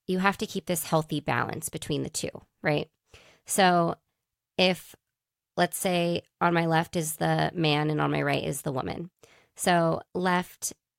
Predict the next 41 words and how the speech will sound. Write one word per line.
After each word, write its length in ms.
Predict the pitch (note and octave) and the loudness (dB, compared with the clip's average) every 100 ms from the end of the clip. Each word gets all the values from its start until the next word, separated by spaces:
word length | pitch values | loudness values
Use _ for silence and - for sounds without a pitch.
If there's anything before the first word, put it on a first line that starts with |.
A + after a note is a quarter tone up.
| _ _ _ _ _ _ | _ _ _ _ _ _
my 160 | F3 F3 | 0 0
re-, 180 | E3+ F3 - | 0 -2 0
my, 260 | E3+ D#3+ - | 0 0 -2
the 80 | |
woman 520 | E3+ F#3+ E3+ E3 G#3+ C4 _ | 2 4 4 2 0 -8 _
is 560 | D#3+ D#3 D#3+ D#3 - - _ _ _ _ _ _ _ _ _ _ | 0 2 0 -2 -8 -12 _ _ _ _ _ _ _ _ _ _
coming 340 | - G#3 G3 | 0 2 2
towards 420 | F#3+ G3 F#3 F3 - | 0 0 2 0 -2
the 100 | F3+ | 0
man, 380 | E3+ E3 D#3+ | 2 4 2
coming 260 | D#3 E3+ E3+ | 0 -2 -2
towards 240 | E3+ E3 | -2 -6
the 100 | - | -2
man, 240 | E3 D#3 D#3 | 0 2 2
giving 280 | D#3 E3+ E3 | 0 0 2
her 140 | E3 | 2
all 180 | E3+ E3 | 4 2
this 200 | D#3+ D#3+ | 2 2
love, 200 | D#3+ D#3 | 2 4
all 120 | D#3+ | 2
this 160 | E3 E3+ | 2 -2
affection, 580 | D#3+ D#3+ - D#3 D3+ D3 - - _ - | -2 -4 0 0 0 -2 -12 -20 _ 0
literally 340 | F3+ F#3 F3+ | 2 4 2
revolving 380 | F3 E3 E3 E3+ | 4 4 4 4
her 80 | E3 | 2
entire 340 | D#3 E3 D#3+ | 2 2 4
life 220 | D#3 D#3 | 2 2
around 160 | D3+ D#3 | 0 0
her, 240 | D3+ D3 | 0 0
stops 360 | D3+ - F3 - | -2 2 2 2
hanging 180 | F3+ E3 | 2 4
out 80 | |
with 100 | D#3 | 2
her 100 | E3 | 0
friends, 360 | D#3 D3+ D3+ D#3 | -2 2 2 2
stops 260 | E3+ E3 - | 0 0 0
taking 220 | E3+ D#3+ | 0 2
herself 340 | D#3+ D#3+ D3+ | 2 2 2
out 140 | D3 D3+ | 2 2
on 140 | D3 | 0
dates, 420 | D3+ D3+ D3+ - | 0 0 0 -4